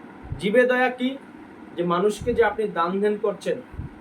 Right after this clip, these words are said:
বা মানুষকে বিপদে পড়লে আপনি যে সাহায্য করছেন,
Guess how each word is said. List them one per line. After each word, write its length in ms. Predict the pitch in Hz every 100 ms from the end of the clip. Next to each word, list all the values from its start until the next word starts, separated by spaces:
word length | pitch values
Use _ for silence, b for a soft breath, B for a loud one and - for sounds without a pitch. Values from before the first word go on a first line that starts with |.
| - 151
বা 200 | 165 165
মানুষকে 400 | 180 196 - 208
বিপদে 420 | 170 190 220 214
পড়লে 180 | 208 196
আপনি 220 | 190 202
যে 120 | 196 196 - - - -
সাহায্য 420 | - 185 202 233
করছেন, 360 | 226 226 -